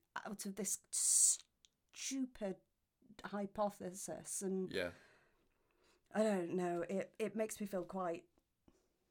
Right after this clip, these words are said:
Speaker 2: It is, and I think it's, it's,
Speaker 1: unwell
Speaker 2: it's,
Speaker 1: and
Speaker 2: it's a thing that's,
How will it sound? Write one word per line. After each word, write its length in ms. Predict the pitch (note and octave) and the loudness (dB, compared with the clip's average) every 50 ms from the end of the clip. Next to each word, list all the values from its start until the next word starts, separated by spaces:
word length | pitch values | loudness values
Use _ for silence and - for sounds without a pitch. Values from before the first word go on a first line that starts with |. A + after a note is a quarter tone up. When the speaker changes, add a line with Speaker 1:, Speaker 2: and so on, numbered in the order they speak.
| _ _ _ _ - | _ _ _ _ -2
Speaker 2:
It 140 | - D3 E3+ | 0 4 4
is, 240 | D#3+ B2 G#2 - - | 6 4 4 2 0
and 160 | B2+ B2+ B2+ | 0 0 0
I 40 | A#2 | 0
think 220 | - C#3+ B2+ C3 | 0 -2 -2 -2
it's, 140 | B2 - - | -4 -2 0
it's, 220 | F3 E3 F3 E3 F3 | 2 2 2 4 4
Speaker 1:
unwell 180 | F3+ F3 D#3+ D3+ | 4 4 4 4
Speaker 2:
it's, 200 | D3+ D3+ - - D#3 | 4 4 4 2 2
Speaker 1:
and 80 | - | 2
Speaker 2:
it's 160 | E3 - - C#3+ | 2 2 2 0
a 40 | |
thing 320 | B2+ - D#3 C#3+ C#3 B2+ A#2 | 0 0 0 0 0 0 -2
that's, 380 | A#2 A2 - - - - - | -2 -4 -2 0 0 -2 -2